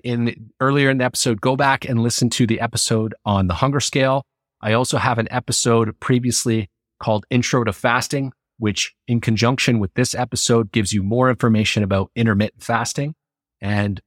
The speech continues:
combine these together, you're really gonna have a good place to jump off of. That being said, that wraps up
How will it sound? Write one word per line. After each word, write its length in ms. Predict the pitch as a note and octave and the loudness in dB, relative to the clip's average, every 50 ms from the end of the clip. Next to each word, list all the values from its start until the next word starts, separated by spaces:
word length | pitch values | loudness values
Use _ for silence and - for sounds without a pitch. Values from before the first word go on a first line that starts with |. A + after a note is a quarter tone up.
| _ _ - | _ _ -8
combine 400 | - A2+ G#2 A#2 A#2+ C3 C3 C3 | -6 -2 0 0 2 2 2 2
these 160 | B2+ A2+ - | 0 0 0
together, 360 | - A2+ A2 A2 G#2+ A2 G#2+ | 0 0 2 2 2 2 2
you're 160 | G#2+ G2+ G2+ | 2 0 0
really 260 | G#2 A2 A2+ A2+ A2+ | 0 0 2 2 2
gonna 160 | G#2 A#2 G#2 G2+ | 2 2 0 0
have 300 | - - G#2+ G2+ G2+ F#2 | 0 2 2 2 0 0
a 60 | - | -2
good 220 | F2+ - A#2 G#2+ - | -2 -2 -2 -2 -2
place 240 | - - G#2 F#2+ - | -2 -2 -2 -2 -2
to 100 | - G2+ | -4 -4
jump 260 | F#2 - G2 F2+ - | -2 0 -2 0 0
off 220 | F#2 F2+ F2 - - | -2 -4 -4 -4 -8
of. 160 | F#2 F2+ - _ _ _ _ _ _ _ _ _ _ _ _ _ _ _ _ _ _ _ _ _ _ _ _ _ _ _ _ _ _ | -12 -12 -14 _ _ _ _ _ _ _ _ _ _ _ _ _ _ _ _ _ _ _ _ _ _ _ _ _ _ _ _ _ _
That 180 | - B2 - - | -2 0 0 0
being 160 | - D#3 D3 | 0 0 0
said, 380 | C3 - - C#3+ C#3+ C#3+ C3+ A#2+ | 0 2 2 2 2 2 2 2
that 180 | B2+ C3+ B2+ | 0 0 0
wraps 320 | B2 C3+ C3 B2+ - - - | 0 0 0 0 0 0 2
up 240 | B2+ C3 C3+ - | 2 2 0 -2